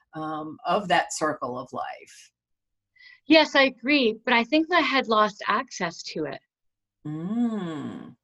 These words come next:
Speaker 2: And
Speaker 1: very
Speaker 2: so
Speaker 1: good
Speaker 2: that's where the
Speaker 1: point.
Speaker 2: journaling, yeah, and we talk about thera-, therapeutic journaling, we talk about transformation, we talk about trying to be the best version of ourselves.
Speaker 1: Mm-hmm.
Speaker 2: That best version comes when we actually connect to the parts of ourselves that we've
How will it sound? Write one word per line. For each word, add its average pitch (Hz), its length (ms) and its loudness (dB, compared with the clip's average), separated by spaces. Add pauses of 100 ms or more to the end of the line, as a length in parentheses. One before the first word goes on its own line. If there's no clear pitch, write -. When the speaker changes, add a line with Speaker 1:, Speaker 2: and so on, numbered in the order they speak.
(160)
Speaker 2:
And 208 80 -2
Speaker 1:
very - 60 2
Speaker 2:
so - 80 2
Speaker 1:
good 214 80 6
Speaker 2:
that's 233 260 6
where 302 160 6
the 277 80 4
Speaker 1:
point. - 100 -4
Speaker 2:
journaling, 240 720 4
yeah, 226 260 4
and 220 100 4
we 240 80 2
talk 277 240 2
about 302 200 6 (160)
thera-, 233 280 6 (240)
therapeutic 214 540 4
journaling, 208 320 2
we 202 60 -2
talk 214 240 2
about 226 180 2
transformation, 202 680 0
we 196 60 -2
talk 233 260 2
about 240 220 4 (360)
trying 240 340 4
to 240 120 2
be 190 280 2
the 233 100 6
best 208 320 2
version 190 320 0
of 185 80 6
ourselves. 185 760 2 (180)
Speaker 1:
Mm-hmm. 156 240 -6
Speaker 2:
That 247 260 8
best 277 280 4
version 214 420 4 (140)
comes 208 240 0
when 202 80 2
we 190 120 2
actually 196 360 -2
connect 196 280 0
to 185 60 -16
the 185 100 -12
parts - 260 -4
of 185 80 -6
ourselves 170 400 0
that 175 140 -10
we've 180 200 -8